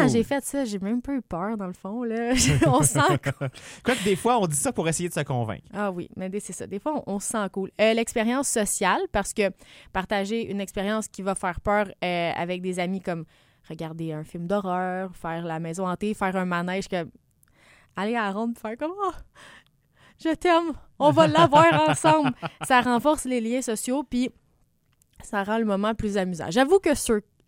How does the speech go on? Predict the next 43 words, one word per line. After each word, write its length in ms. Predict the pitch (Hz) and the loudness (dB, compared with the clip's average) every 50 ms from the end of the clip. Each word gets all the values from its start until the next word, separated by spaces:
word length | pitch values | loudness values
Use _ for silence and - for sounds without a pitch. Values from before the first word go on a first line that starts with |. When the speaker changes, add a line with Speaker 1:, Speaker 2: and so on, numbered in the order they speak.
| _ _ _ _ _ _ - | _ _ _ _ _ _ -2
Speaker 2:
qui 140 | - 285 285 | 0 2 4
nous 200 | 285 277 247 233 | 4 4 4 2
écoutent, 300 | 220 - - - - - _ | 0 -2 -4 -10 -12 -12 _
qui 120 | - 240 240 | -6 -2 -2
se 100 | - - - | -2 0 0
tapent 220 | 233 233 - 240 | 0 0 2 0
un 80 | 240 220 | 0 0
film 200 | - 226 226 233 | 0 0 2 4
d'horreur 440 | 226 220 196 196 202 214 226 233 | 4 4 4 4 4 4 2 0
tout 60 | - - - - | -2 -6 -10 -12
seul 300 | - - - 208 214 214 | -10 -6 -4 -4 -4 -2
chez 320 | - - 226 220 196 202 | -2 0 0 2 4 6
eux, 140 | 226 247 262 - - - - - - - - | 4 4 4 2 -4 -12 -20 -20 -20 -10 -4
ah 120 | 214 202 196 | -4 -2 0
ben 180 | 190 190 185 | 0 -2 -2
là, 120 | 202 208 202 | -2 -4 -4
par 180 | 196 185 180 | -6 -6 -6
exemple, 280 | 180 180 175 190 190 196 | -6 -6 -4 -4 -4 -4
moi, 100 | 190 185 | -4 -6
je 60 | - | -6
suis 40 | - | -6
pas 120 | 165 143 143 | -6 -6 -6
là, 120 | 131 - | -8 -8
là. 200 | - 65 76 - - - | -10 -12 -12 -12 -10 -4
Speaker 1:
Non, 140 | 127 131 131 120 | -2 0 0 0
c'est 100 | 147 117 - 123 | -2 -2 -2 -4
ça, 160 | 117 - 117 113 | -2 0 0 2
Speaker 2:
Ah 60 | 233 113 | 2 4
Speaker 1:
c'est, 60 | 107 | 4
Speaker 2:
non. 140 | 110 113 110 | 4 2 2
Speaker 1:
on 80 | 110 113 | 2 0
est 100 | 113 - | 0 0
à 60 | 123 | 0
un 80 | 117 | 0
autre 220 | 120 120 120 - 120 | 0 -2 -2 -4 -4
niveau. 120 | 107 - 240 | 0 2 4
Speaker 2:
Ah 120 | 254 233 | 4 4
non, 200 | 214 175 160 165 | 2 0 -4 -4
moi, 140 | 185 214 226 | -4 -4 -4
je 20 | - | -4
suis 60 | - | -4
pas 100 | - 196 | -4 -4
là. 120 | 170 147 | -4 -4